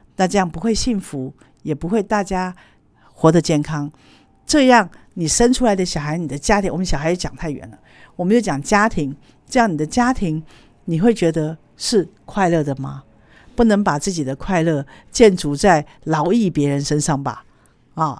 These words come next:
那自己的快乐，自己也要试着付出，我们才能够达到真正的所谓的爱，所谓的关怀。所以理当享权跟物权概念在我们身上，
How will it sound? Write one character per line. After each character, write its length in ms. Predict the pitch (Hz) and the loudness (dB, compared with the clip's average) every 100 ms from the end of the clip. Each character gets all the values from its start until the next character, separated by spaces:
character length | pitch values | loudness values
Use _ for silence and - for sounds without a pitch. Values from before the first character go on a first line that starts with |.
| - | -6
那 180 | 208 196 | -4 -2
自 160 | 240 | -4
己 100 | 185 | -4
的 120 | 143 | -4
快 280 | 147 208 190 | -6 -2 0
乐， 180 | 185 170 - - | 0 -2 -6 -18
自 140 | - 233 | -8 -6
己 200 | 170 139 | -6 -6
也 40 | |
要 260 | 147 175 170 - | -4 -4 -6 -10
试 300 | - - 247 | -8 -2 -2
着 280 | 180 151 - _ _ | 0 -2 -4 _ _
付 200 | - 208 | -8 -6
出， 400 | 180 - 190 190 - _ _ - | -6 -2 -2 -2 -8 _ _ -10
我 100 | 156 | -6
们 140 | 147 | -6
才 180 | 156 151 | -4 -4
能 160 | 147 151 | -4 -2
够 220 | 190 160 - _ | -2 -4 -10 _
达 160 | - 156 | -12 -6
到 220 | 190 180 | -2 -2
真 300 | 160 226 226 | 0 0 2
正 200 | 233 202 | 0 -4
的 180 | 156 143 - - _ - | -4 -8 -10 -20 _ -14
所 200 | - 156 | -2 2
谓 120 | 175 | 4
的 120 | 151 | 2
爱， 340 | - 156 135 - - _ - | -2 -6 -10 -16 -20 _ -8
所 180 | - | -4
谓 40 | 160 | -2
的 120 | 156 | -2
关 240 | 156 151 | -2 -4
怀。 320 | 160 160 151 - _ _ _ _ _ - | -6 -10 -12 -18 _ _ _ _ _ -8
所 180 | - 175 | 2 4
以 260 | 180 156 - - - | 4 0 -6 -16 -8
理 100 | 160 | 0
当 180 | 196 254 | 0 2
享 180 | 202 160 | 0 -2
权 380 | 170 156 160 175 - _ _ | -2 -2 -4 -8 -16 _ _
跟 340 | 208 214 220 214 _ _ _ _ _ _ _ - - | 4 4 2 -4 _ _ _ _ _ _ _ -6 0
物 100 | 208 | 2
权 220 | 170 156 | 2 2
概 200 | 175 170 | 2 2
念 260 | 165 147 - _ _ | 2 0 -4 _ _
在 200 | 240 208 | 4 4
我 120 | 165 | 4
们 140 | 143 | -2
身 200 | 147 170 | -2 -4
上， 300 | 175 208 175 | -2 -2 -2